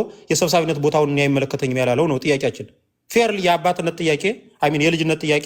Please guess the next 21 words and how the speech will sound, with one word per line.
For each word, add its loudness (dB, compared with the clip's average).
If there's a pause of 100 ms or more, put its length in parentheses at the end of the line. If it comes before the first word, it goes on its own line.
የአማራነት 0
ጥያቄ -4
ስንጠይቅ -8
ማለት -8
ነው። -18 (1300)
ይህንን 4
እንዲልስ 0
ለምን 0
አላስ-፣ 2
አላስደረጉትም? 0 (120)
ባለፈው 2
ዝናቡን 0 (440)
ልቀቅለት፣ 0 (100)
ታላቅህ 2
ነው፣ 2
ጀነራል 2
ነው፣ 0 (580)
በማዕረግ 2
ይበልጥሃል 0
ያሉት 0
ሰዎች 0